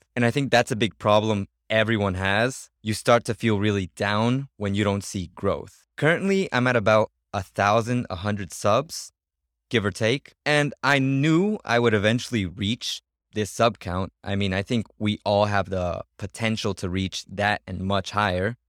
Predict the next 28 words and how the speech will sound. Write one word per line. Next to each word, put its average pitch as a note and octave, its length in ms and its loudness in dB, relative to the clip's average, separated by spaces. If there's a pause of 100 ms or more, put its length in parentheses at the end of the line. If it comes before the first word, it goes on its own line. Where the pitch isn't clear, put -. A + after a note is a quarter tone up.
(160)
but B2+ 100 6
I B2 100 8
just A#2+ 240 -2
didn't A#2+ 260 2
know A2+ 180 4
how G#2+ 180 2
long A2 220 4
it G#2 60 0
would F2+ 160 -4
take. C#3+ 420 -2 (140)
My A2+ 180 4
initial A#2+ 480 2
starting A2+ 480 4
YouTube G#2+ 460 0 (120)
optimism G2+ 600 0
told G2 260 -2
me, F#2 240 -4
"Oh, A2+ 160 0
hey, G2 420 0 (120)
I'll G#2 140 0
make G#2+ 200 -2
it G#2 140 -6
there G2+ 460 0
in F#2+ 120 -8
a F2 60 -8
month, A2+ 440 0 (360)
uh, F#2 280 -4
half A2 460 -4